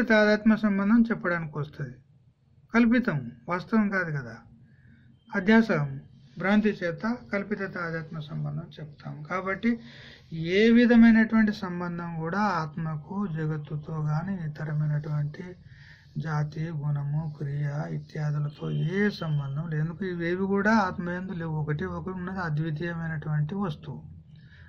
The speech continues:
రెండో వస్తువు లేని సంబంధం చెప్పాలంటే ముఖ్యంగా మొట్టమొదలు తెలుసుకోవాలి, రెండు వస్తువులు ఉండాలి. నువ్వు సమవాయ సంబంధం చెప్పాలన్నా, సంయోగ సంబంధం చెప్పాలన్నా రెండు వస్తువులు ఉండాలి.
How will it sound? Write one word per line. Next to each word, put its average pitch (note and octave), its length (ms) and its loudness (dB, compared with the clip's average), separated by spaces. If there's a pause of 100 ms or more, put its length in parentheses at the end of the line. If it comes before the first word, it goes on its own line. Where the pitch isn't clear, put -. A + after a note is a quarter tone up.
(140)
రెండో F#3+ 340 2
వస్తువు G#3 340 2
లేని G3+ 300 2
సంబంధం G#3 560 6
చెప్పాలంటే G#3 600 2
ముఖ్యంగా G3 540 2
మొట్టమొదలు F#3+ 540 -2
తెలుసుకోవాలి, F#3+ 600 -2
రెండు F#3+ 300 2
వస్తువులు F#3+ 460 -2
ఉండాలి. D3 460 0
నువ్వు - 1000 -14
సమవాయ E3 480 0
సంబంధం F3+ 440 -6
చెప్పాలన్నా, F3+ 720 -2
సంయోగ F#3 480 -4
సంబంధం F3+ 520 -6
చెప్పాలన్నా F3+ 720 -2
రెండు F3 320 -2
వస్తువులు F3 560 0
ఉండాలి. D#3+ 420 -2